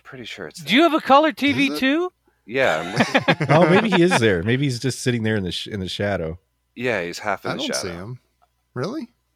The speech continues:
Speaker 1: Pause it on fifty-one.
Speaker 4: Yeah, I think he is still there.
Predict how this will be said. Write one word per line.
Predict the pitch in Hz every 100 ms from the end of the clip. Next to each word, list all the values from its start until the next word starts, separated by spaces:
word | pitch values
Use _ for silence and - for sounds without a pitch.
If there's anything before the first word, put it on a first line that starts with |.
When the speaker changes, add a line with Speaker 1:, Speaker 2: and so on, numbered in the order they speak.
| _ _
Speaker 1:
Pause | - 117 123
it | 127
on | 107
fifty-one. | - 104 - 104 78 71 104 _ _ _ _ _ _ -
Speaker 4:
Yeah, | 104 98 95
I |
think | 104 117
he | 104 92
is | 90
still | - 92
there. | 85 85